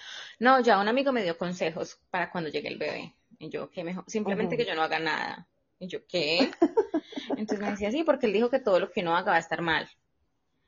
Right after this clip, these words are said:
Speaker 1: Entonces,
Speaker 2: Claro.
Speaker 1: entonces, pues, que la verdad uno simplemente deje que la mujer haga y que le pida ayuda cuando necesite, pero simplemente uno las deja a ustedes que hagan todo porque a ustedes no les gusta como uno hace nada.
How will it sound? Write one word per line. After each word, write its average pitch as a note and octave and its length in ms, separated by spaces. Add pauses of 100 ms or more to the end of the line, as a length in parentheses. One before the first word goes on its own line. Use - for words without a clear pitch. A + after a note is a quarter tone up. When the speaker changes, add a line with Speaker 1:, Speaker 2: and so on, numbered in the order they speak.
(400)
Speaker 1:
Entonces, F3 960
Speaker 2:
Claro. - 20
Speaker 1:
entonces, F#3+ 420
pues, G#3+ 220
que G3+ 120
la F3 100
verdad E3 220
uno D3+ 140
simplemente G3+ 500
deje G3 220
que F#3+ 80
la F3 100
mujer D#3+ 240
haga G3 140
y A#3 60
que A#3 120
le D#3+ 120
pida D#3 260
ayuda F#3 240
cuando F#3 200
necesite, E3 400
pero - 240
simplemente E3+ 460
uno F#3 100
las E3+ 160
deja E3 120
a D3+ 40
ustedes E3+ 280
que F#3 80
hagan F3+ 180
todo A#3 240
porque - 240
a - 20
ustedes D3+ 420
no F3 100
les E3 100
gusta E3+ 240
como D#3 180
uno C#3 120
hace D#3 180
nada. - 320